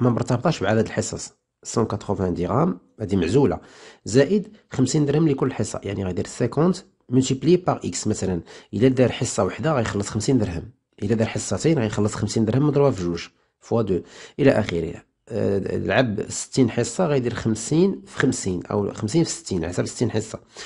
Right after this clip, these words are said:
وهكذا. آه، ثم نمر الآن إلى ال-، الفورمول أ، الفورمول ب. إذن بالنسبة للفورمول أ لقينا الصيغة الجبرية اللي كتعبر عليها. الفورمول ب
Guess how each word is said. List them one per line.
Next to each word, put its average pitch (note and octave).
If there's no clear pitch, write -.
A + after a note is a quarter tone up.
وهكذا. D3+
آه، A#2+
ثم F#3
نمر D#3+
الآن D#3+
إلى C3+
ال-، A2+
الفورمول C3+
أ، -
الفورمول C#3+
ب. G2
إذن F2
بالنسبة C#3
للفورمول B2
أ D3+
لقينا C#3+
الصيغة G#2+
الجبرية F#2+
اللي C3
كتعبر F2+
عليها. D#2
الفورمول D3+
ب B2+